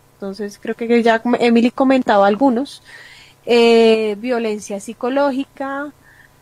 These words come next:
violencia que parece que no fuera violencia, es algo como muy sutil, pero que sí está, digamos, generando en la mujer algún rito, tipo de maltrato.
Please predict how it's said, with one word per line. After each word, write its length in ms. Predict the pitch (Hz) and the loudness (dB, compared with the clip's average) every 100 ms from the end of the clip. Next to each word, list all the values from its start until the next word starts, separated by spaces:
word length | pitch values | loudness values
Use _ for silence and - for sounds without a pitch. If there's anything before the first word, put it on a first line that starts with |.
| _ | _
violencia 800 | 202 254 233 226 208 208 220 226 | -4 -2 0 0 -2 -6 -4 -4
que 160 | 226 254 | -4 -2
parece 340 | 262 208 214 | -2 -2 -4
que 140 | 240 269 | -8 -6
no 120 | 214 | -6
fuera 240 | 226 226 | -2 0
violencia, 680 | 254 285 294 262 240 285 285 | 0 0 0 -2 -4 -4 -4
es 140 | 277 | -4
algo 260 | 233 226 233 | -4 -4 -6
como 280 | 262 254 269 | -6 -6 -6
muy 220 | 247 240 | -6 -6
sutil, 540 | 262 285 - 294 311 - _ - _ - | -6 -8 -4 -4 -4 -8 _ -20 _ 0
pero 220 | 262 254 | 0 0
que 140 | 254 | -2
sí 260 | - 247 247 | -4 -2 -2
está, 280 | 233 - 247 | -4 -2 -2
digamos, 380 | 254 240 240 | -2 -4 -4
generando 720 | 240 254 226 202 196 202 208 208 | -6 -4 -2 -4 -4 -6 -4 -6
en 220 | 214 214 | -8 -6
la 100 | 220 | -6
mujer 400 | 247 240 226 226 - - - 226 | -6 -4 -4 -6 -16 -20 -8 -2
algún 400 | 220 208 208 202 | 0 -2 -6 -4
rito, 440 | 220 202 208 202 - | -6 -2 -2 -2 -4
tipo 260 | 262 233 214 | -4 0 0
de 120 | 214 | 0
maltrato. 580 | 220 208 208 196 180 | 0 -2 0 0 0